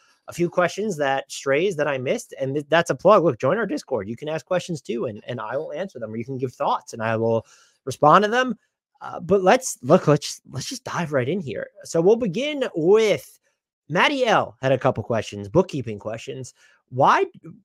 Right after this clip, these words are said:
question number one, why do sign and trades happen? This is a good question. Uh, and we've had answers in the Discord, but for other listeners who are not in the Discord, and also defeats the purpose of, you know, we have responses to every mailbag question. If they're,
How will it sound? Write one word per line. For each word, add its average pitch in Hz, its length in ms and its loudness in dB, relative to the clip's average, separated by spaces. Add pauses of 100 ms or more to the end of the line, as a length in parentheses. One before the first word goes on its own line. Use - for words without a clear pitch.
(160)
question 226 260 -2
number 208 200 0
one, 147 400 -2
why 202 840 0
do 190 180 -2
sign 180 460 -6
and 151 160 -6
trades 139 540 -2
happen? 151 480 -4
This 170 100 -6
is 269 60 -4
a 349 40 -2
good 262 160 -2
question. 135 440 -2 (340)
Uh, 165 240 4
and 180 100 0
we've 190 140 4
had 247 220 2
answers 202 420 2
in 170 60 -2
the 165 60 2
Discord, 170 500 4
but 135 240 6 (220)
for 127 180 0
other 135 160 4
listeners 139 320 0
who 131 80 -2
are 117 80 -2
not 143 320 2
in 147 80 -6
the 147 60 -4
Discord, 156 520 0
and 113 180 0
also 107 680 -4
defeats 107 260 -10
the 104 60 -10
purpose 117 360 -4
of, 101 240 -6 (140)
you 117 80 -8
know, 101 80 -4
we 107 140 -4
have 110 120 -2
responses 113 460 -4
to 107 100 -8
every 110 220 -6
mailbag 120 400 0
question. 127 400 2
If 95 140 -8 (120)
they're, 110 280 -8